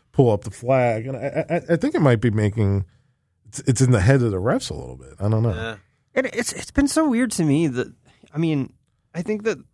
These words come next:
Speaker 3: some of the calls have been correct in the, the merit of the calls. Like,
Speaker 1: Yeah.
Speaker 3: if, if you go back to the Women's World Cup game with,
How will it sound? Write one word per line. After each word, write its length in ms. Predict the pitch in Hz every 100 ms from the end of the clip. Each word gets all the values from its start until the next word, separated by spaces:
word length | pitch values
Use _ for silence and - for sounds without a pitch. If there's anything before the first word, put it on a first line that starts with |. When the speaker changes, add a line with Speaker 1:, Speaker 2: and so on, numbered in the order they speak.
| _ _
Speaker 3:
some 240 | - 175
of 140 | 185 147
the 100 | 127
calls 440 | - 131 139 127
have 180 | 131 117
been 400 | 123 110 110 104 _ _ _ _ _
correct 420 | - 135 131 135
in 140 | 135 120
the, 160 | 101 113
the 120 | 104
merit 380 | 104 101 120 104
of 140 | 104
the 80 | 98
calls. 680 | - - 101 135 139 - _ _ _
Like, 120 | 120
Speaker 1:
Yeah. 180 | 107 87
Speaker 3:
if, 160 | 139 -
if 180 | 143 143
you 80 |
go 100 | 170
back 180 | 170 160
to 80 | 156
the 80 | 120
Women's 280 | 120 135 117
World 180 | 117 104
Cup 220 | 117 -
game 160 | 117 104
with, 220 | 98